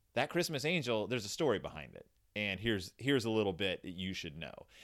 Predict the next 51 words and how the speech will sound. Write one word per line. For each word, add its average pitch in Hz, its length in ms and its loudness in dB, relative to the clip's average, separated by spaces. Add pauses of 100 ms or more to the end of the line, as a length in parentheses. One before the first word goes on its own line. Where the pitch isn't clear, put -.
(200)
And 202 640 6
it 185 140 0
doesn't 202 340 4
go 185 360 8
w-, 151 340 2
too 185 340 -2
into 185 460 4
it 135 100 6
because, 147 400 4
frankly, 156 600 4 (100)
as 110 160 2
anyone 175 320 2
who's 170 160 4
read 165 160 6
the 156 80 4
Bible 170 340 6
knows, 156 380 4 (540)
there's 190 200 6
not 214 160 8
a - 20 10
whole 220 180 10
lot 202 140 10
of 175 80 4
backstory 160 560 6
to 131 140 0
a - 20 4
lot 131 200 8
of 123 40 4
these 113 340 -2
characters. 98 640 2
They, 139 200 6
they 123 120 4
pop 165 320 4
in, 143 360 2
they, 123 240 4
they 120 140 2
go 135 200 6
without 139 300 6
explanation, 120 680 -2
and 107 120 0
then 113 100 0
they, 107 140 2
they 101 200 -2
get 104 200 2
out. 87 280 -2
They 98 120 -2
do 113 120 -2
their 104 140 2
job, 95 320 0
and 92 80 -6
they, 85 140 -8